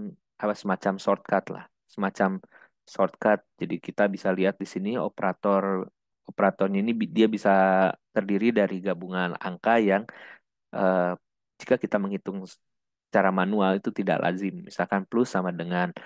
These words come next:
min sama dengan, multiply sama dengan. Tapi ketika kita masukkan pada Python, itu nilainya akan, eh, akan ada gitu. Misalnya A plus sama dengan lima. Ini sama dengan A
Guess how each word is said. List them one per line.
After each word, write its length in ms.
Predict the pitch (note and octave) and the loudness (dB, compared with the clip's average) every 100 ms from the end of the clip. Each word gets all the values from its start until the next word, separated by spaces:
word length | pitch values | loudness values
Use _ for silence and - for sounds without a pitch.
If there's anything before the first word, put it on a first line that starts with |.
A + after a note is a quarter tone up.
| - _ G#2+ | -20 _ -4
min 100 | G#2+ | 0
sama 260 | G2 G2 F2 | 0 -2 -4
dengan, 420 | F#2 E2+ E2 E2+ _ _ - | -4 -4 -4 -8 _ _ -10
multiply 420 | G2 F#2+ - G#2+ G#2 | -6 -6 0 -2 0
sama 220 | F2+ F2+ | -4 -6
dengan. 360 | F2 F2+ F2 F2 _ | -8 -8 -8 -10 _
Tapi 180 | G2 - | -2 0
ketika 320 | - F#2+ G2+ G2+ | 0 0 2 0
kita 220 | - - G#2 | 0 0 2
masukkan 400 | F#2+ - - F#2 | 2 -2 -2 -2
pada 200 | - E2+ E2+ | 0 -2 -2
Python, 520 | A2 B2+ - E2+ G2 B2+ - - - _ - | -2 -6 -4 -4 -4 -8 -16 -20 -20 _ -4
itu 200 | G#2 B2+ | 0 0
nilainya 680 | B2+ G#2 F#2 F#2 A2 G#2+ F2 | 4 6 6 4 2 0 -2
akan, 200 | - G#2+ B2 _ - _ _ _ _ | 0 0 -2 _ -20 _ _ _ _
eh, 560 | G#2 F#2 F#2 F2+ F2 F2 F2 _ _ _ _ _ | 0 2 2 0 -2 -4 -6 _ _ _ _ _
akan 180 | - G2 - | -4 -2 0
ada 160 | G2+ G2+ E2+ | 2 2 2
gitu. 140 | E2 F2 F#2+ | -2 -10 -8
Misalnya 320 | - F#2+ A#2+ C#3+ - _ _ _ | -2 2 2 -2 -6 _ _ _
A 200 | A#2+ C#3 - _ _ _ _ _ _ _ | 2 2 -2 _ _ _ _ _ _ _
plus 200 | A2+ C3+ - | 0 0 0
sama 160 | G2+ G2 F#2 | -4 -2 -4
dengan 200 | F#2 G2 F#2 | -2 -4 -4
lima. 260 | F2+ F2 - | -8 -10 -8
Ini 200 | G2 B2+ | -4 -4
sama 320 | D3 G2 F2+ A2+ | 0 0 2 0
dengan 400 | G2 E3+ E3 D3 - _ - | -2 -2 -4 -4 -10 _ 2
A 240 | A#2+ E3+ | 4 4